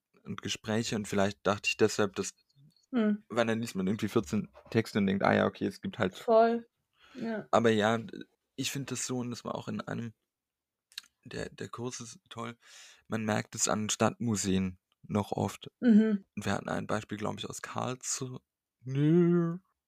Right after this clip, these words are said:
Speaker 1: das weiß ich jetzt nicht. Wir hatten ein Beispiel, sagen wir's so,
Speaker 2: <laughs>
Speaker 1: wo der N S interessanterweise in den Keller verbannt
Speaker 2: Ja.
Speaker 1: wurde. Das hatte
Speaker 2: Ah,
Speaker 1: auch so,
Speaker 2: mhm.
Speaker 1: ja,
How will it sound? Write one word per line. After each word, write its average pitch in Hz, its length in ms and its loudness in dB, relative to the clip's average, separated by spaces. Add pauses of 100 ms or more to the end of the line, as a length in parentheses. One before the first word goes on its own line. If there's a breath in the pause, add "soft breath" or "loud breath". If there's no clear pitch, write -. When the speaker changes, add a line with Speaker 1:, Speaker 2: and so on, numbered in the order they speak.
(160)
Speaker 1:
das - 220 -6
weiß 104 300 -2
ich - 160 -6
jetzt - 260 -8
nicht. - 400 -14 (100)
Wir 131 120 10
hatten - 140 4
ein 113 120 4
Beispiel, - 440 0
sagen 110 180 2
wir's 101 120 0
so, - 200 2
Speaker 2:
<laughs> 233 140 -4
Speaker 1:
wo 110 240 -2 (300)
der 110 340 0
N - 120 -4
S - 180 -4
interessanterweise 110 840 -2
in 104 100 0
den 101 100 0
Keller 117 420 0 (220)
verbannt 117 560 6
Speaker 2:
Ja. - 40 -10
Speaker 1:
wurde. 113 380 6
Das 104 180 4
hatte 110 160 2
Speaker 2:
Ah, - 0 -
Speaker 1:
auch 101 120 2
so, - 260 2
Speaker 2:
mhm. 98 140 -4 (380)
Speaker 1:
ja, 98 340 -2